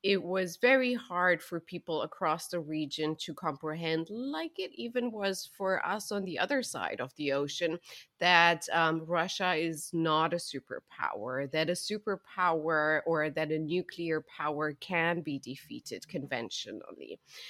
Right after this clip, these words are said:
Um, that is something that people hadn't seen before. And of course, within that, uh, within that framework,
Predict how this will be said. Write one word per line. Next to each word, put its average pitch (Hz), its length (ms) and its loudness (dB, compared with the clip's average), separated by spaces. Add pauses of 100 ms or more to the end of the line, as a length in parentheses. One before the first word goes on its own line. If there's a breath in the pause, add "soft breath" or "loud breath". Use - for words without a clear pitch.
(180 loud breath)
Um, 165 260 0
that 208 240 4
is 240 160 2
something 190 440 -2
that 170 200 -2
people 156 320 -12
hadn't 165 540 -2
seen 151 340 -6
before. 190 840 2 (380 loud breath)
And 190 160 6
of 190 160 -2
course, 190 580 0
within 196 680 2
that, 160 640 2
uh, 165 200 -2
within 175 380 -2
that 165 300 -4
framework, 202 1080 2